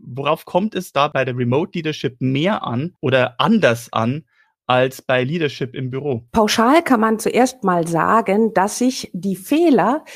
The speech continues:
Speaker 2: die wir im zwischenmenschlichen Bereich, ähm, in Remote-Unternehmen sich stärker auswirken,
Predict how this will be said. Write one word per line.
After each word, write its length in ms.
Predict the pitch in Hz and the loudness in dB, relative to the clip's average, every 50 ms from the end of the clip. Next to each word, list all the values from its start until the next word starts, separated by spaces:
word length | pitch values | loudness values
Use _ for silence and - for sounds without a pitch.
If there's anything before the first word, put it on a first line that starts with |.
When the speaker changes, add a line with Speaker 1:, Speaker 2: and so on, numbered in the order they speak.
| - - _ - | -20 -20 _ -4
Speaker 2:
die 200 | 226 233 233 202 | -2 -2 -2 -2
wir 460 | 208 233 233 220 214 220 220 196 - - | 0 2 2 4 4 4 2 0 0 -2
im 420 | 185 190 185 180 180 - - - - | -4 -4 -2 -4 -4 -6 -8 -12 -12
zwischenmenschlichen 1300 | - - 190 180 247 359 359 - - 320 285 254 226 220 220 233 240 - - 220 220 214 - - 196 185 185 | -10 -8 -2 2 2 2 2 2 0 2 4 4 4 4 4 2 0 -2 -2 -4 -4 -4 -4 -6 -8 -8 -6
Bereich, 760 | 170 147 143 151 156 147 147 160 196 247 302 - - - - - - - - - - - - | -8 -8 -6 -4 -4 -2 -2 0 -2 -2 -4 -6 -12 -18 -18 -20 -20 -20 -20 -20 -20 -12 -6
ähm, 640 | 185 180 180 180 175 180 175 170 170 170 156 - _ _ - | -4 -4 -4 -4 -4 -4 -4 -4 -6 -6 -8 -10 _ _ 0
in 360 | - 180 165 165 160 160 - - - | 0 0 2 2 0 -2 -4 -6 -8
Remote-Unternehmen 1700 | - 151 170 170 175 185 190 202 240 269 254 - - - - - 170 165 160 165 - 151 147 156 196 226 214 190 151 151 180 208 202 - | -2 0 2 2 4 4 4 4 4 4 2 0 -2 -8 -6 -4 -4 -4 -4 -4 -4 -4 -2 0 2 2 2 0 -2 -2 -2 -4 -4 -6
sich 240 | - 165 180 170 - | -8 -10 -8 -8 -8
stärker 480 | - - 175 160 175 - - 175 - - | -4 -2 -2 -2 -2 -2 -2 -4 -4 -2
auswirken, 580 | 156 143 - - - 135 127 - _ - - | -4 -6 -8 -10 -12 -12 -12 -14 _ -20 -20